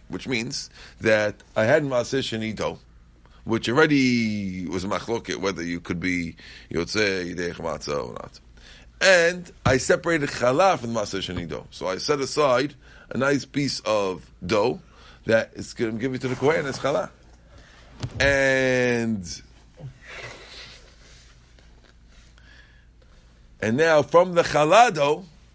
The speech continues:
which I kept tahor and let, and he get tameh at all, from that chala dough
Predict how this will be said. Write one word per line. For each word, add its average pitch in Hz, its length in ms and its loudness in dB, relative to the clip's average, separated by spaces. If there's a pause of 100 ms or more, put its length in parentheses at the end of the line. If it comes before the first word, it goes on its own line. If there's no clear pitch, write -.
(680)
which 107 180 -4
I 110 80 -2
kept 135 260 -2
tahor 117 400 2
and 117 240 -6
let, 117 220 -2
and 113 120 -4
he 110 80 -4 (260)
get 104 200 -6
tameh 107 320 0
at 101 80 -2
all, 143 240 -2 (480)
from 156 220 0
that 165 160 2
chala 180 460 4
dough 175 380 4